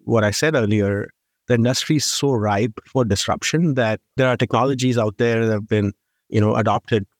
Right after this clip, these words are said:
very quickly. So usually we like to see some sort of traction. We like to see either a revenue traction of half a million dollars or three hundred thousand dollars plus, or we like to see an angel round or a friends and family round that,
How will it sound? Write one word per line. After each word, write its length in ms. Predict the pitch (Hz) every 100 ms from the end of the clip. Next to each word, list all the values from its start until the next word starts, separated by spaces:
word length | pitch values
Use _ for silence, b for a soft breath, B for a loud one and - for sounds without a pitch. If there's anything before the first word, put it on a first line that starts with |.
| -
very 200 | 113 120
quickly. 420 | - 131 - 92 -
So 380 | 123 120 110 113 _
usually 560 | 151 165 190 196 185 160
we 140 | 147
like 240 | 123 139
to 100 | 139
see 240 | 143 - 131
some 300 | - 135 131
sort 220 | 139 131
of 60 | -
traction. 400 | 123 117 143 127
We 140 | 120
like 200 | 113 120
to 100 | 127
see 320 | - 123 120
either 460 | 110 110 120 113 - _ _ _ -
a 60 | 110
revenue 340 | 120 143 143
traction 580 | 131 120 - - 120 120
of 300 | 110 107 - -
half 240 | 110 -
a 40 |
million 220 | 113 107 104
dollars 480 | 95 123 175 - _ _ _ _ _ _ _
or 160 | - 135
three 180 | - 165
hundred 240 | 143 120
thousand 220 | 117 110
dollars 260 | 107 104 101
plus, 400 | 110 98 - - _ _ _ _ -
or 260 | 135 156
we 120 | 147 135
like 180 | 131
to 80 | -
see 300 | 127 - 135
an 100 | 127 - 131
angel 360 | 135 139 143 123
round 360 | 117 113 113
or 100 | 110
a 40 | 110
friends 320 | - 127 127
and 220 | 120 113
family 340 | 117 110 110
round 380 | 107 104 101 101
that, 160 | 107